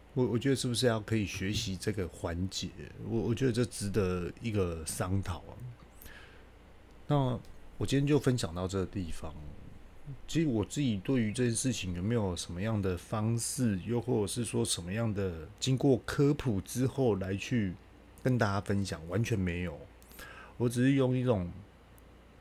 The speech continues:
这种的 Podcast 的这种的很坦白的一种状态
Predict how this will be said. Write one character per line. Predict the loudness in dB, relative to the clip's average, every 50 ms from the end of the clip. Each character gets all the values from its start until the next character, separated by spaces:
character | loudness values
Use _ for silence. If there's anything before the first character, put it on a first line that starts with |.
| -20 -20 -20 -20 -20 -20 -20 -18 -18 -18 -18 -18 -20 -20 -20 -20 -20 -20 -20 -14 -4
这 | 2 2
种 | 4 4 4 2
的 | 2 0
Podcast | 0 -2 -2 0 4 4 4 4 2 -2 -2
的 | -2
这 | -2 -2
种 | -2 -2 -2 -2
的 | -4 -6 -10 -10 -12 -14 -16 -18 -20 -20 -20 -20 -20 -20 -20 -20 -20 -20 -8
很 | -2 0 0 2 2 0 0 -2 -2
坦 | -4 -4 -2 -2 -2
白 | -2 -2 0
的 | 0 0
一 | 0 0
种 | 0 -2 0
状 | 0 0 0 0 -2
态 | -2 -4 -4 -4 -4